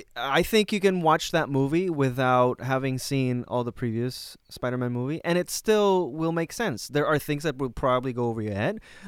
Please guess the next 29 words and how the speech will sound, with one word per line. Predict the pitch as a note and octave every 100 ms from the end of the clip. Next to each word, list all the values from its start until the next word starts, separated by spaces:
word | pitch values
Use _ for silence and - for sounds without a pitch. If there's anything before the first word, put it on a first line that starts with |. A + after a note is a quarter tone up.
| -
but | G3
that's | B3+ -
fine, | C4+ B2 B2
because | D#3+ F3 D#3 - - - _ -
whatever | D3+ F3 G3+
goes | G3+ G3
over | F#3 F3+
your | E3
head | E3+ F#3+ D#3 C3+ -
is | D3+ D3+ C#3+ - -
for | - - D3 C#3 C#3 C#3
the | B2+
fans | - B2+ C#3 G#3+ B3 - -
and | D3+ C#3+
for | - C#3
people | C#3+ D3+
who | D3
have | C#3 -
kept | D3+ -
up, | D3+ B3 - - - - -
and | A#3+
that's | D4+
it. | G4+ F4 - - _
But | G#3+ -
you | A3+
still | - D#4
have | C#4+ C4+
these | G#3 -
callbacks | - C#4+ F4+ G#3 F3 - -